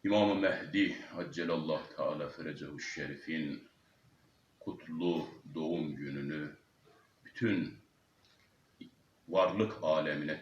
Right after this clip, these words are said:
tebrik arz ediyorum. O Hazretin, e, isim ve lakaplarıyla ilgili birkaç kelime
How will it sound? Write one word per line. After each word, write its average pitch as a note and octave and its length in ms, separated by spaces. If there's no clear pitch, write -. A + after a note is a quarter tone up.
tebrik C#2+ 400
arz C#2+ 260
ediyorum. C#2+ 600
O A#2+ 160
Hazretin, G2 840
e, C#2+ 320
isim A#2+ 720
ve E2 140
lakaplarıyla D#2 880
ilgili D#2 540
birkaç - 600
kelime C#2+ 460